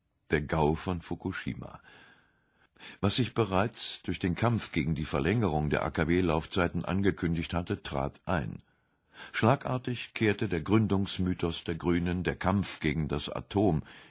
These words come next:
in die Diskurse zurück und mit ihm die Menschheitsfragen der neunzehnhundertachtziger Jahre.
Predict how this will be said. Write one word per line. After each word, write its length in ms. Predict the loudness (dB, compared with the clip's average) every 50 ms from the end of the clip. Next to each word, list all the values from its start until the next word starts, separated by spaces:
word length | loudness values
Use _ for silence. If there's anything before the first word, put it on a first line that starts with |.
| _ _
in 140 | -2 -2 0
die 100 | 0 0
Diskurse 640 | -2 -2 -2 -4 -4 -2 0 0 0 0 -2 -6
zurück 440 | -6 -6 -6 -6 -6 -6 -8 -10 -16 _ -20 -14 _
und 180 | -6 -6 -4 -4
mit 180 | -4 -4 -2
ihm 280 | 0 0 0 0 -2 -4 -8 _ _ _ _ -4
die 60 | -2
Menschheitsfragen 960 | 2 4 4 4 4 2 0 -2 -2 -4 -4 -8 -10 -10 -8 -8 -6 -6 -4 -4
der 100 | -2 -2
neunzehnhundertachtziger 1200 | 0 0 0 0 0 0 0 -2 -2 -2 -2 -2 -4 -4 -6 -6 -10 -12 -10 -10 -10 -8 -8 -8 -10
Jahre. 400 | -10 -10 -12 -14 -16 -18 -20